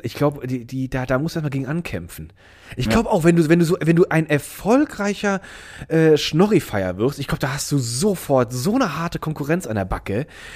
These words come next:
Speaker 1: die dann, die dann dir richtig Stress machen wollen. Die zerstechen dir dann, keine Ahnung, die, die, die kippen dir dein, dein, dein, dein Spendenteller aus oder die lassen
Speaker 2: Aber weil wir ja ein offizielles Unternehmen sind und nicht illegal,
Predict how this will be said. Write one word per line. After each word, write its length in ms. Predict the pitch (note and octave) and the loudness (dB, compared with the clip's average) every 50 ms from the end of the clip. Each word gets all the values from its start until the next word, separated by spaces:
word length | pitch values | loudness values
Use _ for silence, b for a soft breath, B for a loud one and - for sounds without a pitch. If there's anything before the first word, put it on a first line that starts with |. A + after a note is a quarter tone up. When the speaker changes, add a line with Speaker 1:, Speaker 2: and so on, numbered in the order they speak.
| B B - | B B -2
Speaker 1:
die 60 | - D3 | 2 2
dann, 140 | D#3 C#3+ | 4 4
die 100 | B2+ C3+ C3 C#3 D3+ | 2 0 0 2 2
dann 100 | C#3 C3+ | 4 4
dir 160 | C#3 C3+ A#2+ | 2 2 2
richtig 280 | D#3+ G3+ - - F3 - | 2 0 0 -2 -4 -4
Stress 340 | - - - - F#3 - - | -4 -4 -4 -4 -4 -4 -4
machen 280 | A#2 F#2+ E2+ - F#2 F2 | -4 -6 -6 -8 -8 -8
wollen. 280 | F2 E2+ D#2+ - - B B B B B B B | -8 -8 -8 -8 -12 B B B B B B B
Die 80 | E3 D3+ | -4 -2
zerstechen 500 | - F#3+ F3+ - - F#3+ F3 - - F#3+ | 0 0 0 0 -2 -2 -2 0 4 6
dir 80 | F3+ | 6
dann, 180 | F3 F3 E3+ D#3+ | 6 6 2 2
keine 240 | - F3 F3+ F3 D#3 | 0 0 0 0 2
Ahnung, 260 | E3 F3 F3+ F3+ E3 | 2 4 4 4 4
die, 160 | D#3 E3+ D#3 B B B B B B | 2 0 -2 B B B B B B
die, 180 | E3+ F3+ D#3 | 0 0 2
die 140 | C3+ E3+ E3+ | 0 -2 -4
kippen 300 | - - - - - F#3+ | -2 -2 -4 -4 -2 2
dir 100 | F#3 F#3 | 4 6
dein, 260 | E3+ E3 E3 E3 E3 | 6 6 4 2 0
dein, 240 | D3+ D#3+ D#3 D#3 D#3+ | 0 0 0 0 0
dein, 240 | D3+ D#3 D#3 D#3 D#3 | 0 0 0 0 0
dein 180 | D3+ D#3 D#3+ D3+ | 0 0 0 0
Spendenteller 680 | - - - D3 C#3 C#3+ C#3+ C3 C#3 C#3 C#3 C#3+ B2 | -2 -2 -2 -2 -2 -2 -2 0 2 4 6 6 6
aus 420 | A#2 B2+ B2+ C3 C3+ B2+ - - B B B B B B B B - | 6 6 6 4 4 2 -2 -6 B B B B B B B B 2
oder 180 | D3+ D#3 D#3 | 4 4 4
die 140 | C#3 C3+ D3 | 4 4 2
lassen 300 | C#3+ D#3 G#3 A#3 G3+ D#3 | 2 4 4 4 4 4
Speaker 2:
Aber 220 | A2+ B2 B2+ G#2 | 4 4 4 4
weil 240 | A2+ B2+ F#3 G3 D3 | 2 2 2 2 2
wir 80 | C#3+ C#3+ | 2 2
ja 100 | C3+ C3 | 4 4
ein 120 | B2 A#2 | 2 2
offizielles 380 | G#2 - D3 B2+ - C3+ A#2 - | 0 -2 -4 -4 -2 -2 -2 -2
Unternehmen 360 | A2+ A2+ G#2 A#2 F3 A3 F3 | -4 -4 -2 -2 0 0 0
sind 220 | G2 G#2 F#2+ - | 0 -2 -2 -2
und 140 | - A2+ A2 A#2 | -2 -2 0 0
nicht 240 | A#2+ G2 - - | 0 -2 0 0
illegal, 520 | F#3+ A3+ A3 C3+ F#2 F#2 D#2 D#2 G2+ E3 | 0 2 2 2 2 0 -2 0 -2 -2